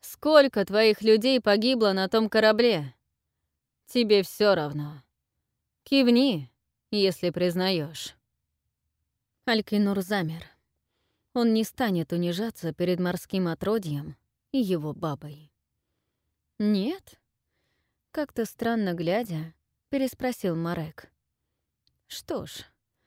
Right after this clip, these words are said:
ты можешь всё отрицать. Это ничего не изменит в твоей судьбе. Но ты в силах повлиять на то, что случится с твоей семьёй, и особенно с твоим старшим сыном.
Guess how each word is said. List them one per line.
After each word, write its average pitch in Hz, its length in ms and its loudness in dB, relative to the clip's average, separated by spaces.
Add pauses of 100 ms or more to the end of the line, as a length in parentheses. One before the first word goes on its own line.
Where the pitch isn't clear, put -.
(520)
ты 359 140 0
можешь 285 500 2
всё 202 260 0
отрицать. 202 720 -4 (640)
Это 311 280 0
ничего 262 460 2
не 247 160 4
изменит 226 480 0
в - 80 -20
твоей 170 360 0
судьбе. 156 600 -6 (800)
Но 285 140 2
ты 285 140 -2
в 254 60 -4
силах 262 400 4
повлиять 208 560 2
на 190 200 -2
то, 240 220 -2
что 190 260 -2
случится 202 600 0
с - 20 -6
твоей 196 380 2
семьёй, 208 640 -2 (640)
и 277 80 0
особенно 185 760 0 (360)
с - 100 -20
твоим 240 380 4
старшим 190 500 0
сыном. 156 540 -4